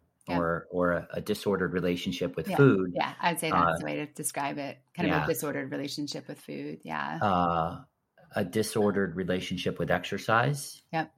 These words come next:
Speaker 2: And, and w-, with, uh, some perfectionism,
Speaker 1: Yeah.
Speaker 2: uh, as well, all tied up into, into that.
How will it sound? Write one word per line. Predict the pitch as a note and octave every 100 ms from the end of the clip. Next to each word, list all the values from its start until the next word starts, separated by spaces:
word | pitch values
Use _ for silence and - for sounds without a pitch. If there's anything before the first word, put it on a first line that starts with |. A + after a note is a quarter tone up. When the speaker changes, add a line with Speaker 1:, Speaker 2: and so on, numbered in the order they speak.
| -
Speaker 2:
And, | F2+ F2 E2+ E2+ E2 E2 - -
and | G2 G#2+ G#2+
w-, | G2+ F#2 -
with, | G#2 G2 F#2 - F#2+
uh, | F#2 F2+
some | F2+ F#2+ F2
perfectionism, | F2+ E2 B2 - G2+ E2 D#2 C#2+ C2 _ -
Speaker 1:
Yeah. | E3+ -
Speaker 2:
uh, | E2 D#2 D2+ D2
as | F2 F2
well, | F#2+ E2+
all | F2 F2
tied | - F2 E2
up | F2 F2
into, | E2+ E2 - F2+
into | E2+ E2
that. | F2 E2+ C#2+